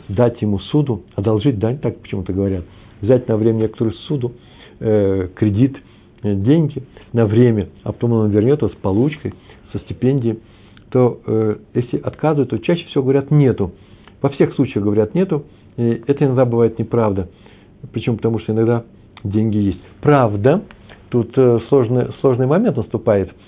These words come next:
Деньги-то есть, но нету на то, чтобы дать человеку. Деньги у меня всегда есть, потому что я же живу на эти деньги. И тут нужно взвесить, конечно, необходимость такого вопроса, или, по крайней мере, задать такой вопрос. Нужно подумать, не нарвёмся ли мы на обман,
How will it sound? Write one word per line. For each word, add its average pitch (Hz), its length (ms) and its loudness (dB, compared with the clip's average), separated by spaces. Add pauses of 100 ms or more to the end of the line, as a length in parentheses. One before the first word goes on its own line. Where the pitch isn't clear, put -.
(140)
Деньги-то 127 480 0
есть, 143 300 0
но 117 60 0
нету 127 340 0
на 123 180 2
то, 117 320 -2
чтобы 113 280 -2
дать 107 400 0 (280)
человеку. 104 600 -2 (520)
Деньги 117 220 0
у - 20 0
меня 127 120 0
всегда 127 260 2
есть, 117 120 2
потому - 140 -20
что - 80 -4
я 101 80 0
же 95 180 -2
живу 113 220 0
на 135 60 -2
эти 98 200 -6
деньги. 87 300 -8 (640)
И 113 100 0
тут 143 220 0
нужно 113 160 2
взвесить, 113 400 -2
конечно, 98 420 -4 (380)
необходимость 104 580 -2
такого 117 340 2
вопроса, 120 440 0 (280)
или, 110 120 -2
по 110 120 0
крайней 113 220 2
мере, 110 120 0
задать 107 340 0
такой 104 240 -2
вопрос. 101 320 -2 (840)
Нужно 113 220 0
подумать, 110 520 2 (280)
не 113 160 0
нарвёмся 117 480 0
ли 104 120 2
мы 120 340 0
на 131 260 2
обман, 117 480 0